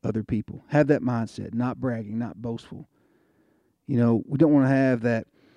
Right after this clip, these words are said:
that vulgar display of wealth and glamour and flashiness and bragging and look at how awesome you are and how you can do this. That's,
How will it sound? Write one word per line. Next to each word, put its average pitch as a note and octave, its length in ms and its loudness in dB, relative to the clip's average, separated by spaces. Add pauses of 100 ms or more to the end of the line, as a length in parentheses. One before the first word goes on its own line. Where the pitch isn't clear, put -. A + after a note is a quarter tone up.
(220)
that B2 120 -2
vulgar C3 480 -2
display A#2+ 680 -2
of A2+ 160 -8
wealth A#2 440 0
and A2+ 160 -2
glamour A2+ 540 -2
and B2 100 -6
flashiness A#2 640 -4
and A#2 140 -4
bragging A#2+ 540 -4
and A#2 100 -4
look B2+ 140 2
at B2 60 -4
how A#2+ 240 -2
awesome B2 380 -2
you A2 180 -2
are A2+ 160 -2
and G2+ 100 -4
how A#2 120 -4
you A#2+ 180 -4
can A#2 120 -4
do A2 200 -2
this. - 440 -10
That's, - 420 -6